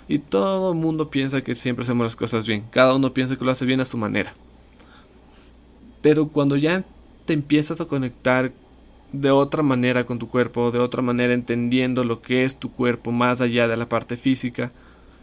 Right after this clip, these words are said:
entiendes qué estabas haciendo mal. Entiendes qué te faltó escuchar, qué te faltó entender, qué te faltó comprender. Y más importante, qué te faltó soltar.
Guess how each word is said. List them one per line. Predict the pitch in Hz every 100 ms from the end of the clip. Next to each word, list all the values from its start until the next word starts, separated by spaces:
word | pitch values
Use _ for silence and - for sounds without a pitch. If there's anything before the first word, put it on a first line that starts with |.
| -
entiendes | - 143 139 156 185 147
qué | 156
estabas | - 123 120
haciendo | 113 120
mal. | 117 104 113 - - - - -
Entiendes | 139 139 147 165 170 156 - - -
qué | 175 175
te | 180
faltó | 143 127 - 139
escuchar, | 139 135 131 - 127 123 123 -
qué | 151
te | 151
faltó | 147 127 139
entender, | 127 117 120 127 113
qué | 120
te | 120
faltó | 123 117 120 117
comprender. | 127 117 113 117 123 120 - - - - - - - - - -
Y | 151
más | 151 170
importante, | 175 165 151 170 170 151
qué | 151
te | 151
faltó | 151 131 123
soltar. | 131 120 113 113 107